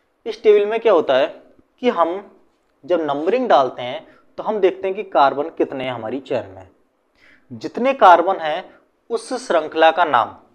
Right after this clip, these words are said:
हम इससे देंगे। जैसे यहाँ पर कितने हैं? चार carbon हैं, तो चार कार्बन के लिए श्रृंखला का नाम क्या होगा? ब्यूट, ठीक।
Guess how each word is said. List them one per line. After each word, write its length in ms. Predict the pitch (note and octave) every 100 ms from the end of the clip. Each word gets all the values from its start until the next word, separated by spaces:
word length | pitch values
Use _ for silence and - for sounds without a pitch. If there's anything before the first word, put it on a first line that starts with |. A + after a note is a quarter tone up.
| _
हम 260 | E3 G3+ G#3
इससे 480 | F3+ - D#3+ - F3
देंगे। 400 | C3+ G#2+ - - - _ _ _
जैसे 300 | D3+ E3 F#3+
यहाँ 200 | D#3+ C#3
पर 140 | E3 E3
कितने 300 | F3+ F3+ G3+
हैं? 160 | B3 - _ _ _ _ _
चार 220 | F3+ F3
carbon 420 | F3+ D3+ G#2+ A2 G#2
हैं, 120 | - _ _ _ _
तो 40 | -
चार 300 | - C#3+ D3+
कार्बन 380 | - F3+ F3+ F#3+
के 80 | G3
लिए 120 | G3+
श्रृंखला 360 | F#3+ F3+ F3
का 100 | F#3
नाम 200 | F#3+ G3
क्या 120 | G3 G3+
होगा? 220 | G3 C#4 - - _ _ _
ब्यूट, 500 | C3+ C#3+ G3 A#2+ - - _ _ _ _ _ _ -
ठीक। 220 | B3+